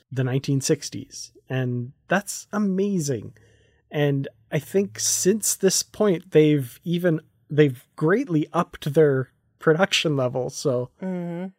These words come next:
Speaker 1: when is Star Trek number one thousand coming? Probably not that far away. <laughs>
Speaker 2: Probably not,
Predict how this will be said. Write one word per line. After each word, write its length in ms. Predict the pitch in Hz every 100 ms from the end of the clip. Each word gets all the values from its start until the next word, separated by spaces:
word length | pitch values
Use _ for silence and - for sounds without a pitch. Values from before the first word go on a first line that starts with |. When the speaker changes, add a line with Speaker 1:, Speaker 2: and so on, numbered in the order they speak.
| -
Speaker 1:
when 280 | 160 165 196
is 160 | 175 -
Star 240 | - 175
Trek 280 | - 185 - -
number 280 | 160 175 160
one 200 | 156 160
thousand 500 | - 143 175 143 127
coming? 340 | 139 123 113
Probably 680 | - 160 185 165 139 117 117 _ _ _ _ _ _ 127
not 340 | 131 160 196
that 220 | 175 180
far 320 | - 185 180 165
away. 420 | 139 175 143 - 370 359 349 - -
<laughs> 460 | - 226 - 226
Speaker 2:
Probably 520 | - 165 175 190 208 214
not, 640 | 208 294 170 - - -